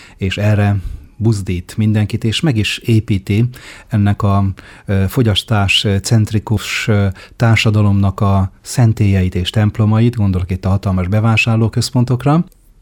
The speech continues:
Egyre inkább látható, érzékelhetők olyan jelek, amelyek arra utalnak, hogy, ö, ebből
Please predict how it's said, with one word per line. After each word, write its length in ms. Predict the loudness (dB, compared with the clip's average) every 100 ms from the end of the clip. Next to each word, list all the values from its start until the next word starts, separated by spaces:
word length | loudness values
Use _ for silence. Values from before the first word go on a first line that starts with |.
| -20 _
Egyre 300 | 0 2 4
inkább 800 | 4 2 0 0 -2 -4 -6 -6
látható, 1000 | 2 4 4 2 -2 -4 -4 -2 -2 -2 -6 -12 -20 -20 -20 -20 -4
érzékelhetők 1000 | 2 2 2 -2 0 0 0 0 -2 0
olyan 200 | 2 4
jelek, 580 | 4 2 -2 -10 -18 -8
amelyek 320 | 0 0 2
arra 220 | 2 2 4
utalnak, 720 | 2 0 0 -2 -4 -6 -8 -20 -20 -20 -20
hogy, 360 | -4 0 0 2
ö, 220 | 2 2 0 -6 -20 _ _ -20 _ _
ebből 580 | -4 0 2 4 4 0